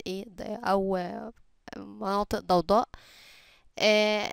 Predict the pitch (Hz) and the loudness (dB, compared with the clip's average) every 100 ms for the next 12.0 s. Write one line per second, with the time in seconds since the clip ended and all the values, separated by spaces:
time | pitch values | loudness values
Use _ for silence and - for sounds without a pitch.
0 | - - 277 254 294 294 240 220 - 254 | 2 6 6 4 2 0 -2 -4 -4 -2
1 | 269 214 - 208 226 240 - - - 202 | 0 -2 -2 0 0 0 -4 -10 -8 -6
2 | 202 - 190 220 233 196 208 233 - - | -6 -2 6 8 6 4 0 0 4 4
3 | 247 208 208 262 269 247 240 220 - 220 | 6 2 0 -2 -2 -2 -2 -2 -2 -4
4 | 214 - 214 - - - - - - 226 | -4 -4 -6 -6 -14 -20 -20 -20 -6 0
5 | 240 254 - - 294 254 220 226 185 190 | 2 2 -2 -2 -2 -2 -2 0 2 8
6 | 247 - - - 180 - _ - - 196 | 8 8 -2 -8 -8 -18 _ -10 -4 0
7 | 226 240 269 - _ _ - - - 214 | 4 4 2 -4 _ _ -20 -8 2 4
8 | 180 180 180 180 190 - 202 - 214 247 | 4 0 -6 -6 -2 2 2 2 4 4
9 | 254 190 185 175 - 214 190 185 - - | 4 0 -4 -4 0 0 2 -2 -6 -4
10 | 185 190 214 202 208 202 - - 202 208 | -4 -6 -6 -4 -4 -4 -4 -6 -4 -4
11 | 202 - 202 170 - 208 - 240 277 | -4 -4 -6 -6 -6 -4 -2 2 4